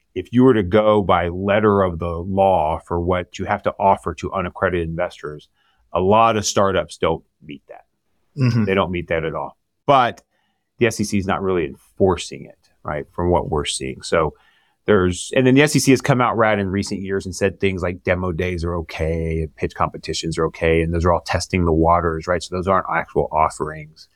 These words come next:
Speaker 1: which has kinda added a lot of, without putting it, well, I guess it isn't codified in a couple places, but it's basically come out and saying you can go out and do pitch days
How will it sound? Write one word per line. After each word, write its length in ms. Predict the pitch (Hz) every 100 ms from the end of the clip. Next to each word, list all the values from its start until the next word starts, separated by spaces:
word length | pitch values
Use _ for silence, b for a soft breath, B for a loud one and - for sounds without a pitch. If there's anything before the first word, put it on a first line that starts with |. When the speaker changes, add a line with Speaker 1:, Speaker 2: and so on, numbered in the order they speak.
| -
Speaker 1:
which 380 | 90 80 - - _ _ -
has 160 | 101
kinda 280 | - 127 104
added 280 | 120 120 113
a 100 | 104
lot 300 | 107 107 107
of, 400 | 92 85 - _ _ _ _ _ _
without 300 | 127 139 135
putting 340 | - 143 131 123
it, 320 | 120 107 _
well, 180 | 147 156
I 100 | 147
guess 200 | 156 -
it 120 | 139
isn't 280 | 147 123 95
codified 420 | 120 120 107 104
in 40 | 90
a 40 |
couple 220 | 131 123 110
places, 340 | 95 90 90
but 120 | 101
it's 100 | 95
basically 280 | 143 139 110
come 100 | 110
out 60 | 101
and 100 | -
saying 300 | 101 95 120
you 100 | 131
can 140 | 110
go 220 | 110 107
out 180 | 107 90
and 100 | 92
do 200 | 110 107
pitch 340 | - 95 -
days 460 | - 131 139 135